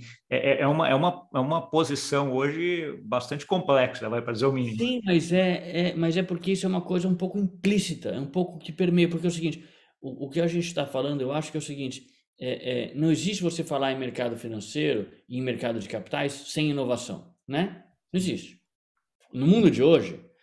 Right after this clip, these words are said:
Speaker 2: mercado financeiro inovação e, e mercado de capitais tem que ter inovação. Então, como é que você faz com, com um regulador que fala assim, "Bom, então eu tenho que ter inovação, e tem que ser uma inovação desse jeito novo,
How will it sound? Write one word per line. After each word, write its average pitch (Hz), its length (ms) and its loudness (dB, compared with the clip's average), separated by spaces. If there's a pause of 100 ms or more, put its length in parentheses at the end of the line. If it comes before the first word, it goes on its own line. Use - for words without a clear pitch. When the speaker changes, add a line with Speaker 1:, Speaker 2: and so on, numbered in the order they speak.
(240)
Speaker 2:
mercado 170 280 0
financeiro 127 340 -2
inovação 113 280 -2
e, 113 280 -2
e 92 40 -6
mercado 117 320 -4
de - 60 -12
capitais 151 520 -4 (240)
tem 190 140 4
que 202 100 0
ter 196 80 2
inovação. - 580 -2 (840)
Então, 269 440 -2 (440)
como 190 160 -2
é 233 60 -4
que - 60 -10
você 294 200 -4
faz 156 500 -2 (420)
com, 180 420 0
com 160 140 -2
um - 20 4
regulador 156 420 2
que 170 60 -8
fala 160 160 0
assim, 143 100 -6
"Bom, 135 220 0
então 123 200 0
eu 180 60 4
tenho 180 320 6
que 226 120 -4
ter 143 180 0
inovação, 120 720 -4 (580)
e 127 80 -8
tem 185 160 2
que 226 60 -2
ser 214 80 -2
uma 180 140 6
inovação 135 640 0 (400)
desse 156 420 4
jeito 170 320 4
novo, 123 560 4